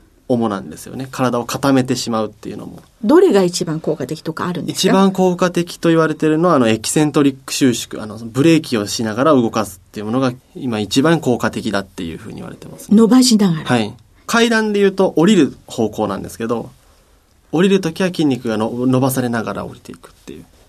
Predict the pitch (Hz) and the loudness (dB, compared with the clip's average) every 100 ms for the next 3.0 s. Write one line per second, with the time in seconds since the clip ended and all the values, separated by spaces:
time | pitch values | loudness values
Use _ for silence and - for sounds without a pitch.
0 | _ - 156 135 151 190 190 175 131 147 | _ -4 0 4 6 6 6 6 6 4
1 | 156 127 113 110 107 104 - - - - | 4 0 -2 -2 -2 -4 -10 -20 -10 -6
2 | 117 113 113 110 101 95 - - 117 | -4 -4 -4 -4 -4 -6 -14 -16 -16